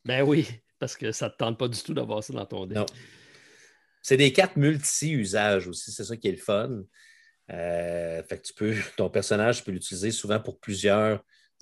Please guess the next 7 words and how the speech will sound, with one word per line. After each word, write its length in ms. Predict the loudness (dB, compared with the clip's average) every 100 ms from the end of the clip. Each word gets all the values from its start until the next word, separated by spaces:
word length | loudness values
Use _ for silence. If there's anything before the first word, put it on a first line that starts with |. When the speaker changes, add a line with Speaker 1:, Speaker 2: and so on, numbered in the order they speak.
| -2
Speaker 2:
actions, 500 | -2 -2 -2 -2 -4 -14 _ _ _ _ -12
euh, 320 | -10 -6 -8 -6
selon 360 | -2 0 0
ce 100 | 0
que 60 | -2
t'as 160 | -2
besoin. 500 | 2 2 2 -4 -8